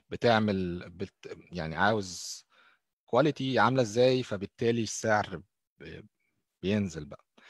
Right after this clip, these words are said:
هي ال-، الفيرتشوال رياليتي، آم، تكنولوجي أقدم شوية من ال،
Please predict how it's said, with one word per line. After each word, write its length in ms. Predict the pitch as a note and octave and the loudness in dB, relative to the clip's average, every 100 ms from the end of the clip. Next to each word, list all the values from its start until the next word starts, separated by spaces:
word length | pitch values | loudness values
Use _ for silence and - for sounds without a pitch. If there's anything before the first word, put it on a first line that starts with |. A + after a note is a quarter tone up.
| - - | -20 -10
هي 260 | B2 B2+ B2 - | 2 4 4 2
ال-، 420 | A#2 A2+ A2 G#2 | 0 2 0 0
الفيرتشوال 600 | G2 G2+ C3 E3 - C3 | -2 0 2 2 4 4
رياليتي، 760 | A#2 C3+ F3 E3 C#3+ C#3 B2+ - | 8 6 6 2 -4 -4 -4 -2
آم، 440 | F#2+ F#2 F2+ F2 | 0 2 2 -2
تكنولوجي 640 | G#2 - A#2+ C#3 A2+ G2+ | -4 -4 0 0 -2 -2
أقدم 340 | B2 A2 G#2 F#2 | 0 0 -4 -6
شوية 280 | - G#2+ B2 | -6 -4 -2
من 160 | G#2+ | -2
ال، 560 | F2+ E2 E2 E2+ E2 E2+ | -2 -4 -8 -8 -10 -14